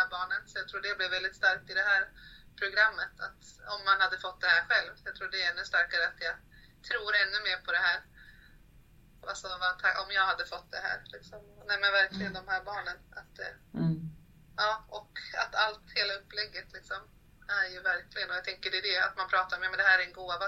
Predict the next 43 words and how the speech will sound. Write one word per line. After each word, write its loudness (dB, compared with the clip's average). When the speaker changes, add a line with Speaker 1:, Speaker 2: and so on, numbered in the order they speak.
Speaker 1:
till -12
barnen. -4
Jag -12
tänker -12
att -10
det 6
är, -4
ja, 8
de -4
flesta -2
föräldrar 2
nappar -6
på -8
det. -10
För 0
det 8
var 4
någonting -4
vi, -2
jag 0
tror -4
vi -4
flera 4
här 4
reagerade -2
på -10
under -8
programmet, 0
att, -20
att -8
man 2
bara 8
kräver 2
fyra -2
veckors -6
nykterhet, -4
att -4
det -4
lät 2
så -8
kort -4
och -12
skört 2